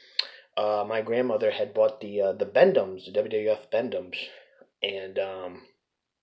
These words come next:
I remember I got, like, the Road Warriors, Val Venis, Godfather, Triple H, Undertaker, Stone Cold, The Rock, Brian Christopher, New Age Outlaws, Steve Blackman.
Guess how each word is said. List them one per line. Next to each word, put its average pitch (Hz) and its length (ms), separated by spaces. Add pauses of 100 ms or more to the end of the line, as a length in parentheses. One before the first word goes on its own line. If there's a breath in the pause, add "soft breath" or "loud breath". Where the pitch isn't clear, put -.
(840 loud breath)
I - 60
remember 98 260
I 95 80
got, 98 240
like, 95 160
the - 80
Road 104 280
Warriors, 98 840
Val 101 260
Venis, 101 440
Godfather, 101 680
Triple 104 400
H, 104 180
Undertaker, 104 680
Stone 107 320
Cold, 104 480
The 92 80
Rock, 104 640 (800 loud breath)
Brian 113 260
Christopher, 107 680
New 123 300
Age 113 240
Outlaws, 110 840 (340)
Steve 135 420
Blackman. 113 720